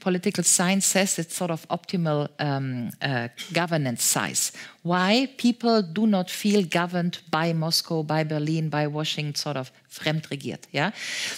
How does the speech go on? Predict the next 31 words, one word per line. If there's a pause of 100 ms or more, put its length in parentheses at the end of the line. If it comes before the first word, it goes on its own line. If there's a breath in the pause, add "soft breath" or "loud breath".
(140 loud breath)
And
the
explanation
is
that
clientelism
functions.
So
whatever
you
think
about
clientelism,
what,
what
it
means
is (280 loud breath)
in
entities
between
eight
and
fifteen
millions,
people
feel
like
if
things
go